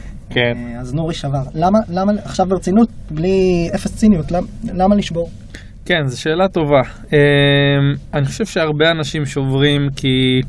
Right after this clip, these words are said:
Speaker 1: מלכתחילה זה לא הייתה הבחירה הנכונה שהתאימה להם, זה נהיה תואר כזה שהוא דיפולט, שאף, אתה לא יודע מה ללמוד, אז לך תלמד, אה, משפטים. אה, אשתי פה עשתה, עשתה משהו כזה, זה לא היה בכ-, בפשן שלה, היא עשתה את זה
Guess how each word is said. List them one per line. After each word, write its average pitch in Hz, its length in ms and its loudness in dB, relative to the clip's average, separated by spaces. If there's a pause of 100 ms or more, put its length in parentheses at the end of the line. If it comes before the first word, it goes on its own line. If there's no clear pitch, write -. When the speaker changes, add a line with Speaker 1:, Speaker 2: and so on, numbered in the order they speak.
(440)
Speaker 1:
מלכתחילה 139 960 2
זה 127 160 -2
לא 131 140 2
הייתה 131 220 0
הבחירה 127 320 -2
הנכונה 127 380 0
שהתאימה 143 420 0
להם, 180 260 4
זה 127 180 -4
נהיה 131 340 2 (100)
תואר 135 280 2
כזה 127 200 -4
שהוא 135 240 -2
דיפולט, 180 480 -4 (400)
שאף, 131 300 -4 (280)
אתה 135 100 -4
לא 143 100 2
יודע 147 160 6
מה 143 120 4
ללמוד, 160 460 2
אז 135 60 4
לך 139 100 0
תלמד, 127 400 0
אה, 123 160 0
משפטים. 139 520 2 (580)
אה, 127 160 2
אשתי 139 240 0 (100)
פה 139 140 4
עשתה, 131 340 4
עשתה 135 200 -2
משהו 135 260 -2
כזה, 139 240 0 (120)
זה 139 140 0
לא 139 140 6
היה 135 200 6
בכ-, - 280 -6
בפשן 180 420 0
שלה, 170 260 0
היא 131 80 4
עשתה 139 280 2
את 135 80 4
זה 131 100 0